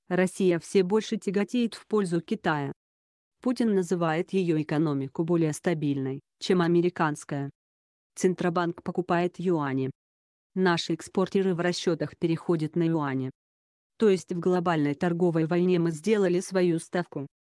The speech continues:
В мировом масштабе усиливается тенденция к дедоларизации.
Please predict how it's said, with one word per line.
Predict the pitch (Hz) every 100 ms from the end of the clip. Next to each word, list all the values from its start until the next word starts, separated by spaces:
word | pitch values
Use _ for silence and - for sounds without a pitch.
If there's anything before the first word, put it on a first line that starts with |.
| _ _ _ _ _
В | 180 185
мировом | 190 185 170 170
масштабе | 170 - - 226 233 226
усиливается | 196 240 240 226 208 190 190
тенденция | - 185 202 247 - 180
к | 170
дедоларизации. | 190 180 180 175 160 143 - - 135